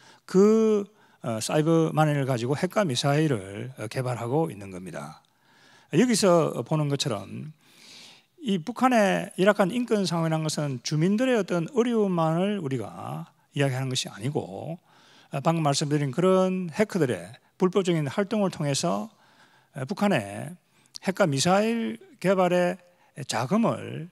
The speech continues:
어, 결국 지원하는 그런 상황이 된다고 하는 얘기죠. 어, 그렇기 때문에 우리가, 아, 이러한 인권 상황과, 어, 북한의 핵 개발, 에, 그리고 그것으로부터 오는 이 안보 위협의 연관성을 분명하게 이해하는 것이 대단히 중요하다는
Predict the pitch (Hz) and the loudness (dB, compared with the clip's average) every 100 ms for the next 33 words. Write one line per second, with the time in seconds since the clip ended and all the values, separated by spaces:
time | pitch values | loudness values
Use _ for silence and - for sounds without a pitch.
0 | - 127 104 139 139 139 135 127 - 143 | -16 -14 -6 -4 -2 -2 -2 -6 -6 -4
1 | 135 123 113 98 175 226 156 135 117 110 | -4 -4 -8 -4 -2 0 -2 -4 -4 -6
2 | 135 113 104 110 98 87 98 131 208 - | -10 -10 -10 -14 -16 -16 -8 -6 -6 -12
3 | _ - - - - 120 151 170 143 160 | _ -20 -20 -12 -8 -4 0 2 2 2
4 | 156 104 107 143 180 _ - _ _ - | 0 -2 -8 -12 -16 _ -20 _ _ -20
5 | - - 110 175 160 160 214 220 196 147 | -14 -10 -4 0 2 0 -2 -2 -2 -2
6 | 160 156 165 185 190 190 147 107 160 - | -2 0 2 2 0 -8 -12 -12 -8 -4
7 | 147 87 95 127 175 190 _ - 101 - | -4 -6 -10 -8 -8 -12 _ -18 -14 -8
8 | 160 180 127 80 101 _ _ _ _ - | 0 0 0 -4 -12 _ _ _ _ -10
9 | 113 - 147 151 - _ - 147 220 214 | -6 -2 2 2 0 _ 0 4 6 4
10 | 202 180 175 131 147 147 131 131 139 165 | 4 6 6 4 2 0 0 0 4 4
11 | 165 165 139 123 156 131 113 95 113 107 | 2 -2 -2 2 4 4 0 -8 -8 -4
12 | 123 131 143 110 87 87 127 160 - - | 0 0 0 -4 -6 -8 -8 -8 -14 -20
13 | _ 110 139 131 131 117 120 127 117 - | _ -10 -4 0 0 0 -2 -2 -4 -4
14 | 104 117 151 151 151 - 131 113 107 101 | -2 2 2 2 -2 -6 -6 -4 -4 -6
15 | 107 92 101 | -8 -10 -12